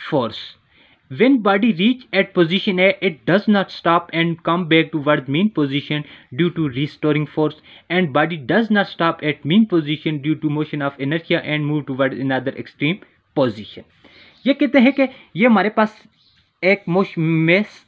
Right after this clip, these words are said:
अटैच स्प्रिंग सिस्टम था। इस पे when we apply force on body, जब हमने इस ऑब्जेक्ट पे फोर्स क-, की,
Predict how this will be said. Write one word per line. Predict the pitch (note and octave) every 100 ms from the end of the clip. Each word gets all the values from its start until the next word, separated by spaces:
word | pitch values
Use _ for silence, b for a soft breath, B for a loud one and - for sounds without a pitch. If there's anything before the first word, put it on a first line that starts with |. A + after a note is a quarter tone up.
| -
अटैच | D3+ F3 F#3
स्प्रिंग | - D#3+ D#3
सिस्टम | C#3+ - A#2
था। | A2 A2 - b b b b b b b -
इस | C4+
पे | - C#4+
when | G3+ C4+ A#3+ E3+
we | D#3 A#3 -
apply | F3+ F3+ G#3+ G#3+
force | F#3+ G#3+ -
on | F3 E3
body, | B2+ B2 A2+ A2
जब | D#3+ A#3+
हमने | A3 B3+ B3+
इस | B3 -
ऑब्जेक्ट | G#3+ F3 F3+ G#3
पे | - G3+ -
फोर्स | F#3 G3+ - _
क-, | D#3+
की, | C#3+